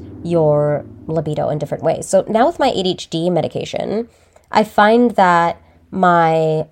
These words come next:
libido has decreased, but it feels balanced. So most of the time when I was feeling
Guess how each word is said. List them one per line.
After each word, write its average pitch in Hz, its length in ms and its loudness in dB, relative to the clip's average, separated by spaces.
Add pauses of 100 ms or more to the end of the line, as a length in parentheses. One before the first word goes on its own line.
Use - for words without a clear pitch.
libido 175 580 2
has 170 500 -2 (220)
decreased, 156 1000 -6 (400)
but 233 100 4
it - 100 4
feels 254 460 2 (440)
balanced. - 840 -2
So 208 400 6 (560)
most 196 520 2
of 381 120 -6
the 349 80 -2
time 196 720 -4 (300)
when 185 460 4
I 190 140 0
was 180 220 -2
feeling 160 600 -2